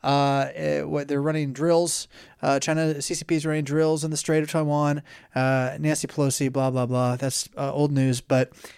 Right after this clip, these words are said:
there, there continues to be this, uh, I think it was today I saw, uh, U S, Japan, South Korea, um, saying, "North Korea, don't pursue nuclear weapons." So that's also sitting right there. Um, so an-, another side of the,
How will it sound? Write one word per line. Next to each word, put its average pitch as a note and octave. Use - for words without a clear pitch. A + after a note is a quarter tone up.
there, D#3
there E3
continues F#3
to D#3
be E3
this, D3+
uh, C3
I C3+
think D#3
it D3
was C3+
today C#3+
I C#3
saw, C#3
uh, B2+
U D#3
S, -
Japan, D3
South D3
Korea, D3
um, B2+
saying, C3+
"North D3
Korea, D3+
don't C#3
pursue C#3
nuclear C3
weapons." D#3+
So A#2+
that's D3
also D3+
sitting D#3
right D3+
there. D3+
Um, C3
so F3+
an-, F#3
another G#3+
side G3
of D3+
the, D#3